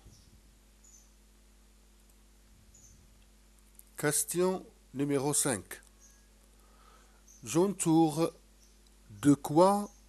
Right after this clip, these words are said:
se nourrit la gazelle dans le texte ?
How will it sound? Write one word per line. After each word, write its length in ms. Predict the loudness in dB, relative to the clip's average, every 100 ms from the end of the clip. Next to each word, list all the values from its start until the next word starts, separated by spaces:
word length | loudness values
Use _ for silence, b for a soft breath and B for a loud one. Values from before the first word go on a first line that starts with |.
| -20 -8
se 180 | -4 0
nourrit 760 | 0 2 2 2 0 -4 -6 -16 -20 -20 -16 -4
la 180 | 0 2
gazelle 760 | 2 2 4 4 4 0 -6 -10 -20 _ -20
dans 440 | -6 0 2 2 -2 -12 -6
le 200 | 0 0
texte ? 600 | 2 -2 0 -4 -4